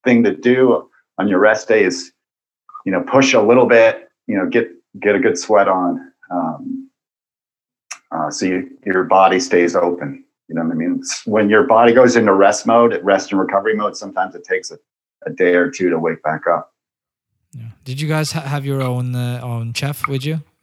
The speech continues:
Speaker 2: uh, during that period of time? Was
Speaker 1: We
Speaker 2: it
Speaker 1: did, yeah. The Swiss guy by the name of Willie. I can't remember Willie's last name, but yeah, great guy. He'd been working with the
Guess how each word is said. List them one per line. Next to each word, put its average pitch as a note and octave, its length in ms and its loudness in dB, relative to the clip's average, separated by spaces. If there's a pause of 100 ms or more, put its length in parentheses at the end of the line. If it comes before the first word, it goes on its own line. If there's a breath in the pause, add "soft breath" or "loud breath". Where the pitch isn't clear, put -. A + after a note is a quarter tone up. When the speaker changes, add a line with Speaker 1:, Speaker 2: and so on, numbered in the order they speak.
Speaker 2:
uh, B2 720 -8
during A#2+ 260 -6
that A#2 160 -8
period A2+ 200 -6
of A2+ 40 -10
time? C3+ 240 -6
Was B2+ 180 -6
Speaker 1:
We B2 200 4
Speaker 2:
it B2 60 0
Speaker 1:
did, C3+ 280 4
yeah. B2+ 160 4
The A2 80 2
Swiss C3 460 0
guy A#2+ 280 4
by A2 120 4
the G#2 100 0
name G#2+ 160 0
of F#2 140 2
Willie. G2+ 340 4
I F#2 60 -12
can't B2 220 0
remember G2+ 300 2
Willie's F2+ 360 0
last F2+ 280 -2
name, F2 120 -6
but E2+ 180 0
yeah, F2+ 160 2
great F#2+ 240 0
guy. F#2 420 0 (120)
He'd F2+ 260 -4
been F2 220 -4
working F2 360 -4 (120)
with D#2+ 120 -8
the - 140 -8